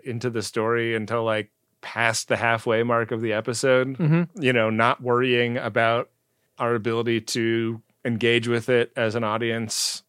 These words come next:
Speaker 1: uh, despite all that, just feels, like, super cool. And, um, I,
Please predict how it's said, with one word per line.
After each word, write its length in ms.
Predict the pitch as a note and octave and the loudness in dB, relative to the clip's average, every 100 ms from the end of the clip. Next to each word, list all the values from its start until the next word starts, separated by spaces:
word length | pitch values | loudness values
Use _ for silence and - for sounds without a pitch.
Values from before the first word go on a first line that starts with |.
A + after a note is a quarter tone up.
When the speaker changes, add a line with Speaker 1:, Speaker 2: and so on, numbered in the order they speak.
| - | -10
Speaker 1:
uh, 260 | A#2 A2 G#2+ | -6 -6 -6
despite 420 | A2 - A2+ A2+ | -10 -4 0 2
all 160 | A#2 B2 | 0 2
that, 260 | A#2+ B2+ | 0 -2
just 220 | - G#2+ - | -6 -10 -4
feels, 280 | A#2+ A2+ | -2 -2
like, 320 | A#2 G#2 G2+ _ _ _ _ _ _ _ - | -2 -4 -6 _ _ _ _ _ _ _ -20
super 360 | - B2 A#2 G2+ | -14 -12 -8 -6
cool. 520 | A#2+ A2 G2+ F#2 - - | -2 0 0 -4 -10 -8
And, 460 | A2+ G#2 G2+ F#2+ | -6 -4 -6 -6
um, 500 | G#2+ G2 G2 G#2 G#2 - _ _ _ - | -6 -6 -10 -12 -16 -20 _ _ _ -16
I, 180 | A2 A#2+ | -12 -12